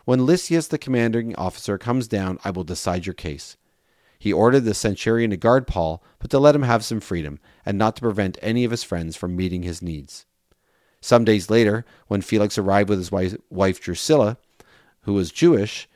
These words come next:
he sent for Paul and heard him speak about faith in Christ Jesus. While Paul was discussing righteousness, self-control, and the coming judgment, Felix became frightened and said, "Go away for now, and when I have an opportunity, I will send for you."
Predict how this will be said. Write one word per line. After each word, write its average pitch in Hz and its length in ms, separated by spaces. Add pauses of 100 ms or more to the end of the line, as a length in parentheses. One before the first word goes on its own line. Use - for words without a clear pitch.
he 131 140
sent 147 300
for 151 120
Paul 95 360
and 104 160
heard 120 260
him 120 140
speak 101 320
about 90 240
faith 113 360
in 110 80
Christ 95 320
Jesus. 71 500 (520)
While 90 220
Paul 104 260
was 98 140
discussing 95 560
righteousness, 110 720 (100)
self-control, 104 960 (220)
and 95 100
the 92 60
coming 110 360
judgment, 110 460 (460)
Felix 127 340
became 95 340
frightened 95 460
and 85 160
said, 85 300 (280)
"Go 135 140
away 107 220
for 87 220
now, 78 300 (560)
and 92 140
when 104 140
I 110 80
have 107 180
an 101 80
opportunity, 120 640 (160)
I - 80
will 92 120
send 104 280
for 87 80
you." 73 240